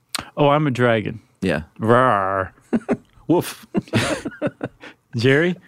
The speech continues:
Speaker 2: Are you a cat? Oh, she just meowed.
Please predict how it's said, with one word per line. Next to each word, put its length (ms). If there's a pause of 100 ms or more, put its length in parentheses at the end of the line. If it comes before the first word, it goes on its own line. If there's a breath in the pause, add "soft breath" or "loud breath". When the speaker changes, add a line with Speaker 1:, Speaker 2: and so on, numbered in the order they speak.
(800 loud breath)
Speaker 2:
Are 60
you 120
a 40
cat? 320 (640)
Oh, 200 (160)
she 140
just 180
meowed. 420